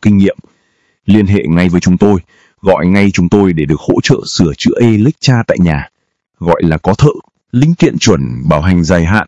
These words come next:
phục vụ toàn Hà Nội, thợ giỏi, dịch vụ tận nhà chuyên nghiệp.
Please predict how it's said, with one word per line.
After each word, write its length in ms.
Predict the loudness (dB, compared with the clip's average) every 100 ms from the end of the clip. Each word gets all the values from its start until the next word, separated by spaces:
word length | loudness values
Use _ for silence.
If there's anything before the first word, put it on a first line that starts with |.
| -4
phục 180 | -2 0
vụ 160 | 0 0
toàn 140 | 0
Hà 120 | 0
Nội, 260 | 2 0 -2 -4
thợ 120 | -2 0
giỏi, 360 | 0 0 -2 -8 _ _ -4
dịch 180 | -2 0
vụ 160 | 0 0
tận 180 | 0 0
nhà 120 | 0
chuyên 220 | 0 0
nghiệp. 180 | 2 0